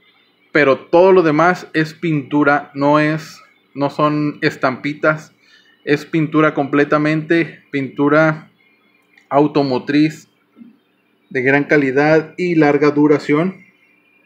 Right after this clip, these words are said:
Y por la parte de acá tenemos la caja de llamadores que llegamos a ver en la instalación del Galaxy noventa y ocho. Esta caja, pues, se puede cambiar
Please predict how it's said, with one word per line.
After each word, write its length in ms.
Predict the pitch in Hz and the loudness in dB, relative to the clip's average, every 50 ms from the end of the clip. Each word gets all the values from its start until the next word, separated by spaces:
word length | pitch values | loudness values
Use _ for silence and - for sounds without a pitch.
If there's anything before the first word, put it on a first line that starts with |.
| _ _ _ _ _ _ _ _ _ _ _ _ _ _ _ _ _ _ _ _ _ _ _ _ _ - _ _ _ _ _ _ - | _ _ _ _ _ _ _ _ _ _ _ _ _ _ _ _ _ _ _ _ _ _ _ _ _ -20 _ _ _ _ _ _ -4
Y 140 | 190 196 160 | -4 -2 0
por 160 | 175 175 160 | 2 2 2
la 120 | 156 147 | 2 2
parte 260 | 151 165 170 170 - | 2 0 0 2 2
de 60 | 190 175 | 2 2
acá 240 | - - 175 170 | 2 2 0 0
tenemos 560 | 175 190 175 175 170 165 170 180 180 - 165 - | 0 0 0 0 0 0 0 0 0 -2 -4 -4
la 280 | - 147 135 123 - - | -2 0 0 0 -2 -2
caja 300 | - 147 151 151 180 170 | -2 -2 0 0 0 0
de 120 | 165 160 | 2 2
llamadores 560 | 147 147 135 127 123 131 143 156 160 175 175 - | 2 0 0 -2 0 2 2 2 2 0 -2 -2
que 140 | - 147 | -4 -4
llegamos 500 | 127 120 123 120 135 143 151 165 160 - | -2 -2 -2 0 0 0 0 -2 -2 -2
a 100 | 165 139 | 0 0
ver 360 | 131 135 147 160 165 160 - - - - - - - - - - _ _ _ _ - | 2 4 4 2 2 0 -6 -14 -20 -20 -20 -20 -20 -20 -20 -20 _ _ _ _ -4
en 520 | 165 170 175 175 175 175 175 170 156 - - | -2 0 2 2 0 0 -2 -4 -6 -10 -10
la 160 | - 139 135 | -4 -2 -2
instalación 760 | 135 131 - - 160 156 156 151 - - - 156 156 156 151 | -2 -2 -2 0 0 0 0 0 -2 -4 -4 -2 -2 0 0
del 160 | 147 139 131 123 | 0 0 0 2
Galaxy 400 | 143 147 160 160 156 - - 156 | 2 2 2 0 0 -2 -4 -2
noventa 360 | 156 151 151 147 139 - 123 | 0 0 0 -2 0 0 2
y 60 | 127 | 4
ocho. 380 | 139 151 156 156 190 175 165 - | 4 4 2 2 0 0 0 -2
Esta 260 | 151 147 - - 180 | -4 -4 -2 -2 0
caja, 280 | - 165 170 175 185 - | 0 0 0 0 -2 -6
pues, 120 | - - | -6 -4
se 120 | - 156 151 | -4 -4 0
puede 260 | - 156 160 180 170 | 2 2 2 2 2
cambiar 540 | - 156 139 135 147 160 175 185 196 - | 0 -2 0 2 4 4 4 2 0 -6